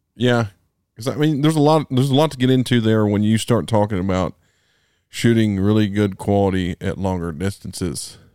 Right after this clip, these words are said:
You might as well just start increasing that budget for lenses,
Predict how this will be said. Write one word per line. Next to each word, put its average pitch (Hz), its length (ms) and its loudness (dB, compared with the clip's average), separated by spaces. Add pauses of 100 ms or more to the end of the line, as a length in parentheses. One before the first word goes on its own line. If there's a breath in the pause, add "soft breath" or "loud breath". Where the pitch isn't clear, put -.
(100)
You 101 140 -2
might 98 180 2
as 107 120 0
well 104 120 2
just 101 180 0
start 101 280 -2
increasing 117 520 -4
that 170 240 -2
budget 98 360 0
for 104 180 -2
lenses, 85 520 -4